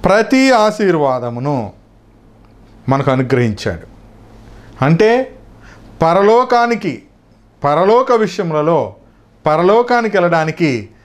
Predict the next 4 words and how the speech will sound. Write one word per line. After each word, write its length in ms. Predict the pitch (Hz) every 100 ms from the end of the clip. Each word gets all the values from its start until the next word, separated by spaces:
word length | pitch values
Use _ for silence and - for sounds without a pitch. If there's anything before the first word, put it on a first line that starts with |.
| _ _ -
సంఘానికి 800 | 165 185 233 226 233 247 233 220
కావలసినటువంటి 1300 | 202 180 185 180 175 143 143 143 135 170 131 104 - _ _ _
ఆత్మ 580 | 113 135 180 226 240 247
సంబంధమైన 880 | 233 208 180 165 151 143 156 165